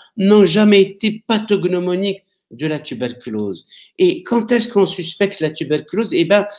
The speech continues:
lorsque ces signes persistent, ils vont évoluer vers la chronicité au-delà de quinze jours. C'est là où le diagnostic de tuberculose sera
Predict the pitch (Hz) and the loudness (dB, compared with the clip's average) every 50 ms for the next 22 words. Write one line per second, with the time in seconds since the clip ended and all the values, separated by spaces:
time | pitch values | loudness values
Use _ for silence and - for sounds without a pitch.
0 | - - _ - 208 214 214 - - 208 202 - 196 190 170 - - - 214 185 | -20 -14 _ 0 0 0 0 0 0 0 0 0 0 -2 -2 -2 0 0 0 0
1 | 160 - - 220 214 214 196 - - 240 247 247 - - _ _ _ _ _ _ | 0 -2 -2 -2 0 0 0 0 0 0 0 -2 -4 -6 _ _ _ _ _ _
2 | - 175 160 160 185 196 190 - - - - 226 254 262 240 226 247 247 247 247 | 2 2 2 4 4 2 2 2 -4 -8 -2 0 0 0 2 2 2 2 4 6
3 | 247 254 220 233 233 208 190 196 196 196 - - 202 196 196 190 190 - - 170 | 6 6 6 6 4 4 4 4 2 0 0 0 2 2 2 2 0 -4 -10 -8
4 | - - 190 180 165 156 175 165 165 160 165 - - 180 165 156 143 139 175 208 | -2 0 0 0 2 0 -2 -2 -2 -4 -4 -4 -2 -2 -2 -2 -4 -4 -2 -2
5 | 214 208 - _ _ _ _ - - - - 180 160 160 170 185 185 - - 185 | -2 -2 -6 _ _ _ _ -12 -6 0 0 0 0 2 0 -2 -4 -2 -2 -2
6 | 165 156 156 143 131 160 160 156 156 170 165 165 - 196 190 - - 127 127 - | -2 -2 -4 -4 -4 -6 -4 -2 -2 -2 -4 -2 -4 -6 -6 -6 -10 -14 -8 -8
7 | 147 135 147 147 - - _ 120 120 139 160 - - - - - 151 156 156 | -6 -4 -4 -4 -6 -8 _ -8 -6 -4 -4 -4 -6 -10 -6 -4 -4 -4 -4